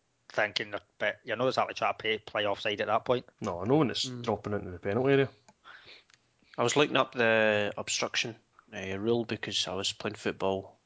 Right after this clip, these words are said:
Speaker 3: and there was a guy mumping and moaning saying it was a free kick 'cause I blocked him, and I,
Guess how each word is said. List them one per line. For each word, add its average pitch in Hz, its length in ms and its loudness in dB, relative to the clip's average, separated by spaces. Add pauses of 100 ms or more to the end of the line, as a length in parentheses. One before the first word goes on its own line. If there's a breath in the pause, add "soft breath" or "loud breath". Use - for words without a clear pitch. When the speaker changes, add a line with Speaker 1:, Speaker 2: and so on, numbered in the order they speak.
(100)
Speaker 3:
and 101 360 -4
there 104 80 -8
was 101 140 0
a 104 60 -2
guy 101 260 2
mumping 101 400 -4
and 95 100 -2
moaning 101 300 -4
saying 98 200 0
it 92 40 -2
was 90 140 0
a 101 40 0
free - 220 -4
kick - 300 -2
'cause 101 140 -4
I 98 80 2
blocked 95 420 -2
him, 101 160 -2
and 95 100 -4
I, 101 100 -4